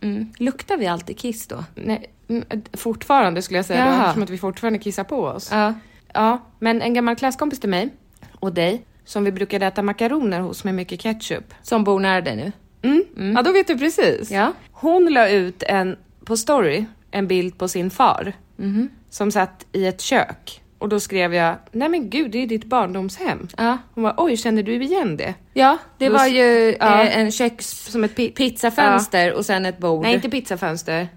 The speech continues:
Speaker 2: Som en, heter det
Speaker 1: Eller
Speaker 2: så?
Speaker 1: jag tänker hemma hos den andra nu.
Speaker 2: Nej, men
Speaker 1: Men
Speaker 2: det
Speaker 1: alltså som en sån här, här
Speaker 2: Ja.
Speaker 1: är ett skå-, här
Speaker 2: Ja,
Speaker 1: är en
Speaker 2: ja.
Speaker 1: köksbänk och
Speaker 2: Ja.
Speaker 1: sen så är det skåp ovanför
Speaker 2: Ja.
Speaker 1: man kan
Speaker 2: Och så en
Speaker 1: se
Speaker 2: lucka,
Speaker 1: emellan så här.
Speaker 2: serveringslucka kanske man
Speaker 1: Ja.
Speaker 2: kallar det.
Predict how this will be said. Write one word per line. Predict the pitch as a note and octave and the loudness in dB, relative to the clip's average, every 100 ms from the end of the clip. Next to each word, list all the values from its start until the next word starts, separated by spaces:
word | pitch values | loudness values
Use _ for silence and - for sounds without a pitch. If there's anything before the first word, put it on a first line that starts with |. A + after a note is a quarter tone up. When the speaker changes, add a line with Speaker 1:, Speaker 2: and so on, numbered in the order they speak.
| _ | _
Speaker 2:
Som | - A3+ | -6 -2
en, | A3+ A3 A3 - _ | 0 0 -4 -12 _
heter | - C#4+ E4 | -4 -2 0
det | E3 | 0
Speaker 1:
Eller | B3 | 2
Speaker 2:
så? | |
Speaker 1:
jag | B3 | 2
tänker | C#4+ C4 C4+ C4 | 0 -2 -2 0
hemma | B3 B3 | 0 0
hos | B3 B3 | -2 -4
den | - B3 | -6 -6
andra | - C4 A#3 B3+ D4 | -6 -6 -4 -2 -2
nu. | F#3 C3+ G3 | -2 -4 -2
Speaker 2:
Nej, | G3+ G3+ C4+ - | 0 0 -2 -4
men | A3+ | 0
Speaker 1:
Men | |
Speaker 2:
det | C4+ | 2
Speaker 1:
alltså | - C#4 | 2 0
som | - C4+ | 2 2
en | C4+ | 0
sån | C4+ | 0
här, | C4+ B3 A#3 | 2 4 4
här | B3+ B3 | 4 6
Speaker 2:
Ja. | F3+ | 4
Speaker 1:
är | |
ett | G3+ - | 2 0
skå-, | A#3 A3+ A3 - | 2 4 2 2
här | A#3+ | 2
Speaker 2:
Ja, | A3+ F#3 G3 | 4 4 4
Speaker 1:
är | G3+ | 2
en | |
Speaker 2:
ja. | G3+ G#3+ | 4 4
Speaker 1:
köksbänk | A#3+ A3 G#3+ - F#3+ F#3+ F#3+ | 2 -2 -4 -2 -2 -2 -2
och | F3+ | 0
Speaker 2:
Ja. | |
Speaker 1:
sen | G3+ G3 | 0 0
så | |
är | G3 | 0
det | F#3+ | -2
skåp | - G3+ F3+ - | -2 0 0 0
ovanför | F#3 F3+ F#3+ | -4 -2 0
Speaker 2:
Ja. | F#3 F3 | 2 2
Speaker 1:
man | |
kan | F#3 G3 | 0 -2
Speaker 2:
Och | G3 | 0
så | G#3 | 0
en | |
Speaker 1:
se | G#3 | 2
Speaker 2:
lucka, | F#3+ F#3+ | 2 4
Speaker 1:
emellan | A3 G#3+ | 4 6
så | |
här. | A#3 | 4
Speaker 2:
serveringslucka | C4 C#4+ G3 E3 G#3+ C#4+ E3+ | 4 4 4 2 0 -2 -4
kanske | F3 E3+ | -4 -6
man | E3+ | -4
Speaker 1:
Ja. | C#4 | 0
Speaker 2:
kallar | D4 | 2
det. | D#4 | 0